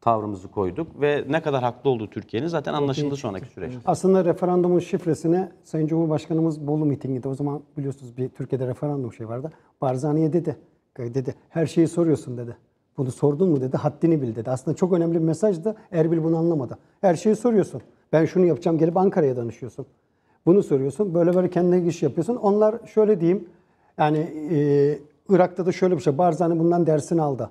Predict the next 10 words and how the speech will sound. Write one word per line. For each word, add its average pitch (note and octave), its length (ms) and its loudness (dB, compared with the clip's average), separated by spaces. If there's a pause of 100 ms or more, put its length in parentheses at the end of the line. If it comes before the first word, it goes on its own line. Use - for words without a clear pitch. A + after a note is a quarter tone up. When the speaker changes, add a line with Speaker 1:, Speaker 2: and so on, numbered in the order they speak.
(120)
Speaker 3:
Ama F3 300 2 (280)
bu E3 80 2
son A#3 200 2
olaylar E3 440 2
Barzani'yi D#3+ 440 2
cesaretlendirebilir D3+ 960 0
ve E3+ 120 0
Kerkük E3 380 -2
üzerindeki D3+ 420 0
hesaplarına C#3+ 600 -2